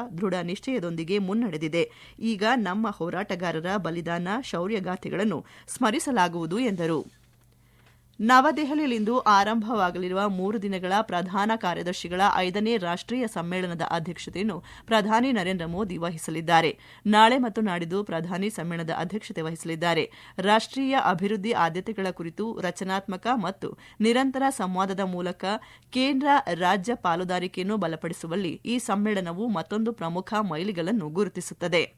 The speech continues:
ಸಮ್ಮೇಳನವು ಕೇಂದ್ರ ಮತ್ತು ರಾಜ್ಯಗಳು ಸಹಕರಿಸುವ ವೇದಿಕೆಯಾಗಿ ಕಾರ್ಯನಿರ್ವಹಿಸುತ್ತದೆ. ಭಾರತದ ಮಾನವ ಬಂಡವಾಳ ಸಾಮರ್ಥ್ಯವನ್ನು ಹೆಚ್ಚಿಸಲು ಮತ್ತು ಸಮಗ್ರ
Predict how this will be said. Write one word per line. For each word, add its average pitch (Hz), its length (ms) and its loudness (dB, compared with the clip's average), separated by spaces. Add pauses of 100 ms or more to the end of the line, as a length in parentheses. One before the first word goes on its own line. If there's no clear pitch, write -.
(560)
ಸಮ್ಮೇಳನವು 262 680 6
ಕೇಂದ್ರ 220 360 2
ಮತ್ತು 214 320 0
ರಾಜ್ಯಗಳು 190 480 -2
ಸಹಕರಿಸುವ 180 580 -6
ವೇದಿಕೆಯಾಗಿ 175 720 -2
ಕಾರ್ಯನಿರ್ವಹಿಸುತ್ತದೆ. 170 920 -2 (500)
ಭಾರತದ 185 360 2 (100)
ಮಾನವ 208 500 2
ಬಂಡವಾಳ 175 520 -2
ಸಾಮರ್ಥ್ಯವನ್ನು 170 640 -6
ಹೆಚ್ಚಿಸಲು 180 560 -6
ಮತ್ತು 175 320 -4 (420)
ಸಮಗ್ರ 240 440 4